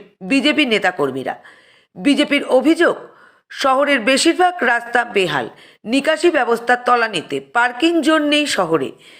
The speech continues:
বেআইনিভাবে শহরে তৈরি হচ্ছে বহুতল পানীয় জলের পরিষেবা নেই, কেন্দ্রীয় প্রকল্পের নাম বদল করা হচ্ছে। এছাড়াও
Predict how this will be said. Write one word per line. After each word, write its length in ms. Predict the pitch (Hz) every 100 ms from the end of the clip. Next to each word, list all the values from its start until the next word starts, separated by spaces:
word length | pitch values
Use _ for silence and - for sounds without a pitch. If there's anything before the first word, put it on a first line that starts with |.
| - _ _
বেআইনিভাবে 680 | 180 285 294 320 359 359 359
শহরে 420 | - 262 254 254 - - - _ _
তৈরি 300 | 285 302 330
হচ্ছে 480 | 359 370 - 185 190 - - _
বহুতল 540 | 196 269 285 - 277 269 - - -
পানীয় 320 | 247 269 285
জলের 280 | 262 247 240 240 - _ _ _ _ _ _ _ _ _ _ _ _ -
পরিষেবা 480 | 277 294 311 285 285
নেই, 320 | 233 202 247 - _ _ _
কেন্দ্রীয় 400 | 269 294 285 349
প্রকল্পের 520 | 349 330 320 311 311
নাম 340 | 277 254 262 277
বদল 220 | 294 311
করা 240 | 294 285
হচ্ছে। 500 | 247 180 - - 131 -
এছাড়াও 460 | 247 254 320 220